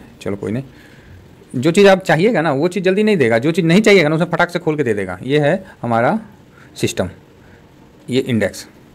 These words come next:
तो इंडेक्स में हम चले गए। तो इंडेक्स में आप देखिएगा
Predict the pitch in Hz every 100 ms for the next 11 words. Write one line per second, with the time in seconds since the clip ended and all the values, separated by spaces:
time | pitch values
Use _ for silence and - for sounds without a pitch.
0 | - - - - - - - - 127 127
1 | 139 143 147 143 131 147 160 - 151 165
2 | 190 185 160 147 143 180 139